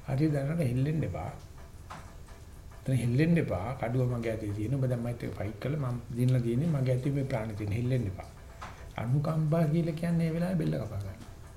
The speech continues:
ඌ ලව්වම බෙල්ල කපා ගන්න. මොකද ඌ එන්නේ ඔහොම අනුකම්පාවෙන් තමයි.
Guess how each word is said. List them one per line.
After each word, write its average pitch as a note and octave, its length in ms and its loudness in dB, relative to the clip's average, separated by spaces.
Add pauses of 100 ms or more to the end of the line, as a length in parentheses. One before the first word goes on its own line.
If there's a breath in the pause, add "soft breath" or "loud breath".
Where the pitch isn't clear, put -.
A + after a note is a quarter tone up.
(120)
ඌ D3 160 4
ලව්වම E3 420 4
බෙල්ල B2+ 220 0
කපා G2+ 280 -8
ගන්න. - 180 -10 (1000)
මොකද F#3+ 260 0
ඌ E3 220 6
එන්නේ F#3+ 300 6
ඔහොම G3+ 240 4
අනුකම්පාවෙන් B3+ 640 2
තමයි. G3+ 280 0